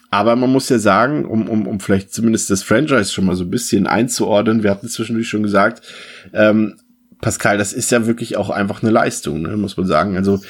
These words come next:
ich meine, welches Filmfranchise kann das von sich behaupten? Welcher Regisseur kann das von sich behaupten, dass er quasi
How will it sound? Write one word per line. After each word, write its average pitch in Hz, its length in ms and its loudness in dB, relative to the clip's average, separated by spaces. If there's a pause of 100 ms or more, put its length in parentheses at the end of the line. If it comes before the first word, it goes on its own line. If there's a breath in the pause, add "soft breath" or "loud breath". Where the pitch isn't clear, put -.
(240 loud breath)
ich 101 120 -10
meine, 101 260 2 (160)
welches 120 680 2
Filmfranchise 123 840 0
kann 117 180 -2
das 120 140 -2
von 117 160 -6
sich - 160 -8
behaupten? 113 540 0
Welcher 107 240 0
Regisseur 107 480 2
kann 135 180 -4
das 117 140 -4
von 120 120 -6
sich 117 200 -6
behaupten, 110 480 0 (440 loud breath)
dass 101 200 -2
er 104 100 4
quasi 110 640 2